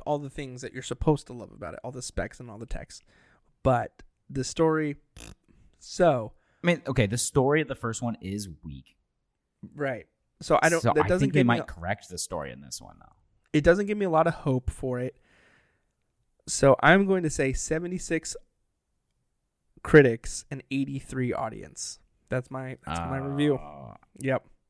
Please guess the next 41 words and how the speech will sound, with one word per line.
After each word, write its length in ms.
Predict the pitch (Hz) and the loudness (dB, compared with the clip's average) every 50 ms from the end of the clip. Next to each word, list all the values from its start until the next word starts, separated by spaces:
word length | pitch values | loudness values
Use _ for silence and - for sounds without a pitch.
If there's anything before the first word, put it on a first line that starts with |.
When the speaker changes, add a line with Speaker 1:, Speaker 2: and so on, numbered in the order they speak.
| _ - | _ -4
Speaker 2:
I 80 | 95 | -4
think 260 | - - 98 98 98 - | -4 -4 -6 -6 -4 -4
you're 120 | 117 113 | -4 -4
gonna 200 | 98 110 101 92 | -4 -4 -6 -6
be 140 | 87 85 80 | -8 -10 -12
wrong. 400 | 73 78 87 76 73 69 69 64 | -12 -10 -10 -10 -10 -12 -4 4
Speaker 1:
I 320 | - 143 185 196 180 160 160 - _ | 6 8 8 8 8 6 4 -2 _
honestly, 480 | - 143 170 214 240 - - 247 240 - - | -2 -2 -2 -2 -4 -6 -8 -8 -8 -2 2
I 240 | - 170 160 160 147 143 139 | 2 4 4 2 0 -2 -6
really 480 | 143 147 160 165 175 180 180 180 185 170 | -6 -4 -2 0 2 0 0 0 -4 -6
genuinely 480 | 139 143 151 147 147 143 143 139 139 127 | -6 -6 -6 -6 -6 -8 -8 -8 -6 -4
hope 220 | 127 131 123 120 | -4 -4 -4 -4
I 120 | 120 120 | -6 -8
am. 180 | 117 113 110 104 | -10 -12 -16 -8
So 200 | - - 160 151 | 4 8 8 8
the 100 | 147 147 147 | 8 6 2
next 340 | 160 175 190 190 - - - | -2 -2 -2 -2 -4 -4 -2
movie 360 | 165 151 139 135 127 123 - | -2 0 0 0 0 -2 -4
is 280 | - 107 131 131 127 127 | -6 -6 -4 -4 -6 -6
going 380 | - 143 135 131 135 135 135 131 | -4 -4 -4 -4 -6 -8 -10 -4
to 160 | - - 151 | 0 0 0
be 440 | 151 143 135 120 117 113 113 117 - _ _ _ _ _ | 0 0 -2 -4 -4 -6 -10 -12 -14 _ _ _ _ _
a 80 | - 160 | -8 -8
tale 500 | - - - 170 175 196 202 202 208 - | -2 0 2 4 6 6 4 4 2 0
of 240 | - 139 139 131 131 - - | 2 2 2 0 0 -4 -4
outsized 800 | 139 139 139 - - - - 143 135 139 147 151 151 147 - - - - | -4 -4 -4 -4 -6 -4 -2 0 2 2 2 2 0 -2 -4 -8 -8 -6
ambition 840 | 151 147 143 147 147 143 - - 165 160 - - - 127 110 120 - - | -6 -6 -6 -6 -8 -8 0 2 2 2 2 0 -6 -8 -8 -8 -8 -8
and 140 | - 135 131 - | -8 -8 -8 -6
outrageous 680 | - 139 131 - - 135 151 196 180 165 180 175 - - | -4 -4 -4 0 4 4 6 6 6 4 2 0 0 0
excess. 500 | - 131 131 - - - - - - - | 0 -2 -2 -2 -6 -8 -8 -10 -10 -12
Babylon 600 | 139 131 - 135 135 143 151 151 151 160 165 160 | -8 -2 0 0 0 0 0 -2 -4 -4 -4 -6
traces 420 | 151 - 143 135 131 - 135 127 131 | -4 -2 -2 -2 -2 -4 -8 -8 -8
the 100 | 131 123 | -6 -6
rise 480 | 123 123 127 127 131 135 139 143 147 | -4 -4 -2 0 0 0 0 -2 -4
and 260 | - - 156 139 135 131 | -4 -8 -12 -12 -12 -12
fall 400 | - - 147 151 143 131 117 - - | -6 -4 -2 -2 0 -2 -4 -4 -8
of 160 | 120 131 135 | -10 -12 -12
multiple 440 | 135 135 147 165 - - - 190 180 | -10 -8 -8 -8 -8 -8 -8 -8 -8
characters 500 | - - 135 131 143 _ - 135 127 131 | -6 -6 -6 -6 -8 _ -8 -8 -8 -6
during 320 | - - 131 131 127 127 | -8 -8 -8 -6 -8 -10
an 100 | 123 - | -12 -14